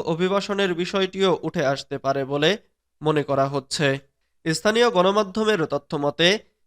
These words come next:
যেসব অবৈধ ভারতীয় অভিবাসীদের ফেরত পাঠানো হবে, তাদের সঙ্গে যেন মানবিক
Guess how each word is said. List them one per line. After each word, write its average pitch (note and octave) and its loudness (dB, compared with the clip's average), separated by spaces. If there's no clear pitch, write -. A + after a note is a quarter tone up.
যেসব E3+ 2
অবৈধ F#3+ 2
ভারতীয় F3+ 2
অভিবাসীদের G3+ 2
ফেরত F3+ -2
পাঠানো D3 -2
হবে, D3+ 2
তাদের E3 2
সঙ্গে G#3+ 2
যেন G#3+ 2
মানবিক F#3 2